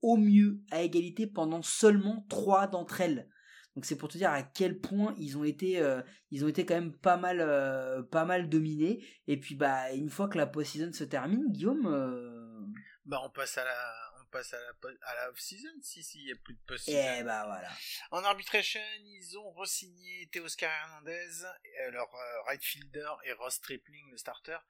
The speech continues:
Speaker 2: En free agency, signature de, bah, surtout, on va, je vais le nommer en premier parce que c'est surtout lui qui a fait, euh, qui a fait les, qui a tout marqué. C'est George Springer,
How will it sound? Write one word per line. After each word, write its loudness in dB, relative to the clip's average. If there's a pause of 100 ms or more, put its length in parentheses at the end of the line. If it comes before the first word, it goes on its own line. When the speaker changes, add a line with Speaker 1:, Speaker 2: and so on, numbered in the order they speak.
(360)
Speaker 2:
En -10
free -8
agency, -6
signature -6
de, -10
bah, -2
surtout, -6
on -12
va, -14
je -10
vais -12
le -12
nommer -18
en -12
premier -10
parce -10
que -14
c'est -12
surtout -12
lui -20
qui -18
a -16
fait, -14
euh, -12 (180)
qui -16
a -20
fait -12
les, -20
qui -12
a -8
tout -10
marqué. -6 (340)
C'est -12
George -2
Springer, -6